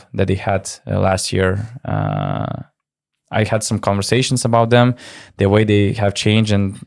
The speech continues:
you know, it, it was, I heard a good point. I mean, Bojan Dubljevic, he has his own weapons and strengths, but he also has some weaknesses. And as a big, he's not that typical,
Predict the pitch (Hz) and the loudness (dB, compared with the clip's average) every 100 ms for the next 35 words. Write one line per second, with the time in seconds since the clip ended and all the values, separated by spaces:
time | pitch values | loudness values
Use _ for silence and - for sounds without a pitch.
0 | - - 131 113 147 - 151 143 127 - | -10 -2 2 2 0 -2 2 2 2 0
1 | 113 135 120 107 107 120 - 127 120 95 | 2 4 4 2 2 0 2 2 4 2
2 | 98 98 95 - - - - 120 135 110 | 2 2 0 -4 -16 -20 -2 2 4 4
3 | 143 143 104 95 95 - - - 123 - | 4 4 4 2 0 -4 -4 0 0 0
4 | - 101 - 117 147 151 156 123 127 147 | -2 -2 2 2 2 0 -2 0 2 2
5 | 165 170 - 107 - 131 151 175 - 110 | 0 -2 -4 -4 -2 0 0 0 -4 -2
6 | 104 113 123 117 - 117 - 101 95 131 | 2 2 2 -2 0 0 0 -2 -2 -2
7 | 123 90 - - - - - - _ _ | -2 -2 -4 -8 -10 -20 -20 -20 _ _
8 | - 101 101 101 98 117 104 95 120 156 | 0 2 4 2 0 0 0 2 4 4
9 | 139 - - _ 107 110 127 117 107 - | 2 -4 -20 _ 0 2 4 4 2 -2
10 | _ _ 135 131 - 104 | _ _ 0 0 -2 -2